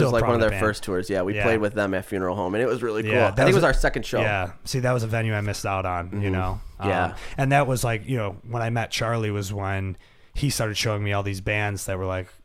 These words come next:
Speaker 2: you know, he showed me Mountains and All Blondes Go to Heaven and, uh, you, whatever other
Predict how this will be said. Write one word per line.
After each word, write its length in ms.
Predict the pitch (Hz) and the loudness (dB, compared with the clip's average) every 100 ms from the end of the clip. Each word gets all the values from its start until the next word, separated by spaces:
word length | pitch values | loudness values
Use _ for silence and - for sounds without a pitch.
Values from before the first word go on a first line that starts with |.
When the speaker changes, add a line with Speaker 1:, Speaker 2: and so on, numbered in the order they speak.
| - | -8
Speaker 2:
you 140 | 117 | -4
know, 280 | 98 92 85 - | -2 -4 -6 -4
he 140 | 117 | -2
showed 380 | 110 - 107 101 | 0 0 0 0
me 100 | 98 | -2
Mountains 560 | 101 104 98 92 95 | 0 -2 -2 -6 -6
and 300 | 95 92 90 - - - - | -6 -6 -6 -10 -16 -20 -6
All 120 | 117 113 | 0 2
Blondes 240 | 107 101 | 2 -2
Go 100 | 110 | -2
to 100 | 98 | -2
Heaven 400 | 104 101 101 95 | -2 -2 -4 -4
and, 380 | 92 95 90 90 - | -8 -10 -12 -14 -10
uh, 400 | 101 95 92 90 - _ _ | -8 -6 -6 -8 -12 _ _
you, 420 | 117 107 101 92 - 113 101 | -10 -8 -8 -10 -14 -16 -10
whatever 680 | 104 98 98 98 95 92 - | -4 -2 -2 -2 -2 -2 0
other 480 | - 107 101 95 92 | 0 0 0 -2 -4